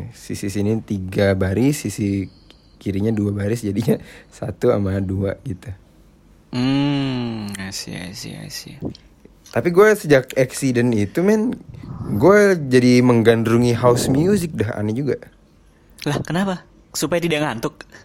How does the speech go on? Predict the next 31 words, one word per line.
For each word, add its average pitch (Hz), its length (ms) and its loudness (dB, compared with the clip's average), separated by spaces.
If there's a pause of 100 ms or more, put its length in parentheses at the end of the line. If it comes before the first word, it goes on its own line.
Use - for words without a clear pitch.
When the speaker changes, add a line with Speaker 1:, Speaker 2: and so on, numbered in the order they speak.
(260)
Speaker 1:
Iya, 202 320 4
karena 170 260 2
house 160 300 0
music 123 380 -2
itu 120 260 -4
biasanya 135 480 0
gue 127 180 2
pakai 117 380 -4
pas - 220 -8
lagi 117 180 -2
workout. 95 560 0 (720)
Speaker 2:
Mm-mm. 135 380 -4
Speaker 1:
Terus 107 140 -4
gue 101 160 -2
pikir, 135 380 -4 (180)
gue 98 200 -2
mikir-mikir, 98 600 -4 (1000)
kayaknya 104 520 -6
kalau 95 400 -4
dipakai 92 440 -6
buat 90 440 -2
nyetir 165 400 -6
enak 92 300 -6
juga 147 500 -6
gitu. 101 320 -8 (880)
Speaker 2:
Hmm, 123 280 -4
kalau 123 260 -4
gue 139 160 0
ini, 151 160 -2
men, 107 340 -6
apa? 143 280 -8